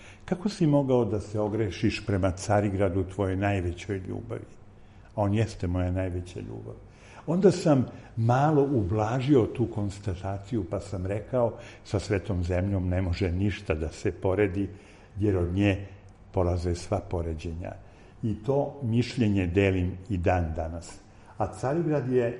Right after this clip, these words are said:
ostao, jeste i bit će moja najveća ljubav i ja mu se vraćam sa sve više žara i sve, sa još više topline. Mi smo toliko istorijski vezani za Carigrad.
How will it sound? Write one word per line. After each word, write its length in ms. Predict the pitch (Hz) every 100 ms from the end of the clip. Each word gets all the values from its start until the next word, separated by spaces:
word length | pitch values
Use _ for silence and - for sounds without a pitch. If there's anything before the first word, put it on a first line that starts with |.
| -
ostao, 760 | 101 101 - - 139 139 131 - - - - - - -
jeste 560 | 98 101 104 - - 131
i 80 | 92
bit 260 | 87 107
će 220 | - 135 127 - - -
moja 200 | 107 98
najveća 540 | 92 110 131 135 - 135
ljubav 420 | 117 123 120 123 - - - -
i 60 |
ja 120 | 104
mu 160 | 104 101
se 240 | - 101
vraćam 720 | 87 92 95 101 - 143 143 143 - - - - - - - -
sa 420 | - 117 104 95 98 - - -
sve 260 | - - 160
više 400 | 151 127 - 110
žara 360 | 87 107 110 95
i 60 |
sve, 360 | 90 - 107 110 -
sa 240 | - - 98
još 420 | 95 113 - -
više 360 | 98 98 - 90
topline. 640 | - 90 87 80 80 85 - -
Mi 60 | 151
smo 200 | - 175
toliko 580 | 170 160 151 175 170 160
istorijski 840 | 127 - 123 127 131 - - 120
vezani 580 | 98 113 104 92 90 92
za 160 | 92
Carigrad. 600 | 90 - 95 95 87 90